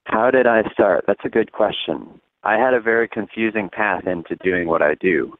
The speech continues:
but I was a musician, and I wanted to try to get into radio,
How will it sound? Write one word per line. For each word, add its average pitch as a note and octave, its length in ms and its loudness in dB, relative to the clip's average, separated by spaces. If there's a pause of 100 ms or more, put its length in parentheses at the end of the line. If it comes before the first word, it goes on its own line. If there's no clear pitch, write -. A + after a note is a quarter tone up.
(140)
but F2 200 4
I F#2 180 2
was F#2+ 200 2
a F#2 80 0
musician, F2 680 0 (520)
and G2+ 840 2 (160)
I F#2+ 200 0
wanted A2 400 2
to G#2+ 120 0
try G2 240 2
to F#2+ 140 2
get F#2 120 4
into F#2 240 0
radio, F2+ 560 2